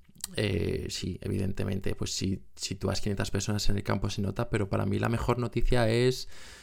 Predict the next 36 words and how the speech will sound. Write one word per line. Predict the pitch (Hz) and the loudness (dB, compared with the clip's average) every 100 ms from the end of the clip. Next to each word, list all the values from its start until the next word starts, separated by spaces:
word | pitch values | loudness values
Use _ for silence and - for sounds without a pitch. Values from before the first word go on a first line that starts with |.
| - - - - | -18 -16 -10 -2
eh, | 110 98 95 92 92 90 90 90 - - | 2 4 4 4 2 0 0 -2 -4 -2
el | 101 | 6
porqué | - - 107 95 | 8 8 4 4
de | 95 | 4
ese | 92 98 | 4 6
desplazamiento, | - 95 - 98 110 92 | 6 4 2 2 0 -2
¿no? | 113 | -2
Como | - 95 | -4 -6
un | 92 | -4
poco | - - | 0 2
la | 98 | 2
ilusión | 92 92 98 95 | 2 0 -4 -2
que | 98 | 0
hay, | 92 - - 98 101 - - | 0 0 -2 -2 -4 -10 -8
que | 107 | -2
lo | 101 95 | 0 0
está | - 98 | 0 0
moviendo, | 98 101 98 98 98 | 2 0 0 2 2
o | 98 - - - | 0 -6 -20 -8
sea, | - 104 | -2 2
creo | 101 104 | 2 2
que | 113 | 2
la | |
ilusión, | 110 110 - 117 104 | 4 2 2 2 4
la | 101 95 98 | 4 2 0
chispa, | - - 110 - 90 | -2 0 0 0 2
digamos, | 90 92 107 90 - - - - - | 4 4 2 0 -2 -6 -10 -8 0
em, | 101 95 92 90 - | 2 2 0 -2 -2
la | 98 98 - | -2 0 0
prende | 98 98 98 98 98 98 98 98 98 | 0 2 2 2 2 2 2 0 -2
Bordalás | 104 98 98 104 127 - | 0 0 0 0 -2 -4
y | 101 | -4
el | |
equipo, | 92 - 95 107 | -4 -2 -2 0
por | 107 101 | 0 -2
supuesto, | 95 101 101 - 131 | -2 -2 -2 -2 -6